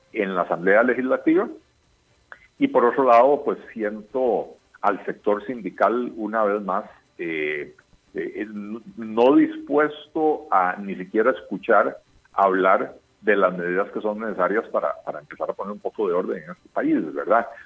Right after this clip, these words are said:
Están asumiendo una, una eh, una actitud, eh, de ahí como la de Nerón, ¿verdad? Que, que, que seguía, que se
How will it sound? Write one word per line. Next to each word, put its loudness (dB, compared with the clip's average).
Están -4
asumiendo -2
una, 2
una -2
eh, -8
una 0
actitud, 4
eh, -10
de 4
ahí 6
como 0
la 4
de 0
Nerón, 2
¿verdad? 2
Que, -4
que, -6
que -14
seguía, -8
que -6
se -12